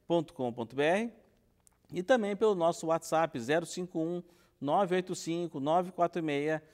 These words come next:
sete sete três. E hoje vamos falar aqui sobre um assunto que tem, o pessoal manda muita pergunta, que é sobre direito do trabalho. E quem está conosco hoje é uma advogada especialista no tema,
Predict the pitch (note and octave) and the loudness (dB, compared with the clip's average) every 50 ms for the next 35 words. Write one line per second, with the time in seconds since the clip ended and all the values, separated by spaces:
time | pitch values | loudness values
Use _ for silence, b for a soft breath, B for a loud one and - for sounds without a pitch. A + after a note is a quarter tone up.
0 | b b b _ - - - - D3 C3+ C3 - - - - A#2+ B2 - - - | b b b _ -20 -8 -4 -2 -2 -2 -2 -6 -8 -6 -6 -6 -6 -8 -10 -8
1 | - F#2+ C2+ - - - - - b b b b b b b b - F3 F#3 F#3 | -6 -6 -6 -8 -10 -18 -20 -20 b b b b b b b b -4 0 2 4
2 | F#3 G3+ A3+ B3+ A#3+ G#3+ F#3+ F#3+ G3 G3+ F3+ - - D#3+ D#3 E3+ F3 D#3+ - F#3+ | 6 6 6 4 2 0 -4 -4 -4 -6 -6 -6 -6 -4 -2 -2 -4 -4 -8 -10
3 | F3+ - G3 F#3 F#3 F3+ F3 E3 - - E3+ E3+ F3+ F#3+ - - G3+ - G3+ G3+ | -8 -6 -6 -6 -4 -6 -6 -6 -8 -8 -10 -10 -10 -10 -12 -14 -10 -8 -6 -6
4 | G#3 G#3 G3 - - G3 F3+ F3+ - G3 G3 G#3 G#3 G3+ G3+ F#3+ F#3+ G#3 A3 G#3+ | -6 -8 -10 -8 -6 -6 -4 -4 -4 -4 -2 -2 -2 -2 -2 -2 -2 -4 -4 -4
5 | G#3 G3+ F3 D#3 C#3+ C#3 D#3 F3+ F#3 F#3 G#3 F#3+ b b b b _ _ - E3+ | -4 -4 -4 -6 -6 -6 -8 -10 -10 -10 -14 -16 b b b b _ _ -12 -12
6 | - - - F3+ E3 F3+ D#3 D3+ D#3 D3 D3+ E3 F3+ G3 G3 - - D#3+ E3+ E3 | -10 -8 -8 -6 -6 -6 -6 -4 -4 -2 -2 -2 -2 -2 -4 -6 -10 -10 -10 -8
7 | D#3+ E3 D#3+ D3 B2 A#2 A2+ A#2 A#2+ A2+ A2 b b b b b - D#3+ D#3+ - | -4 -2 -2 -2 0 0 0 0 -2 -4 -6 b b b b b -8 -8 -8 -8
8 | - G#3 A#3+ B3 - - - F#3 F3+ F#3 E3 D#3 D3 D#3 D#3 D#3 _ C3+ C3 C#3 | -6 -6 -6 -6 -6 -4 -4 -4 -4 -4 -6 -6 -6 -6 -8 -8 _ -8 -6 -6
9 | D3+ D#3 D#3+ D#3 D3+ D3 D3 D3 C3+ B2+ C3+ C#3 D3+ D3+ D#3 D#3 b b b b | -6 -6 -6 -8 -8 -8 -8 -8 -8 -6 -4 -4 -4 -4 -6 -8 b b b b
10 | - E3 E3 - - - - G#3 G3+ - - G#3+ G3+ F3+ E3+ F3+ G#3 G#3+ - - | -8 -8 -8 -8 -8 -6 -4 -4 -4 -2 -2 0 0 0 0 -2 -4 -4 -4 -4
11 | E3 D3 B2+ - - C3+ C#3+ D#3+ E3+ F3 | -4 -4 -4 -4 -4 -4 -4 -4 -4 -6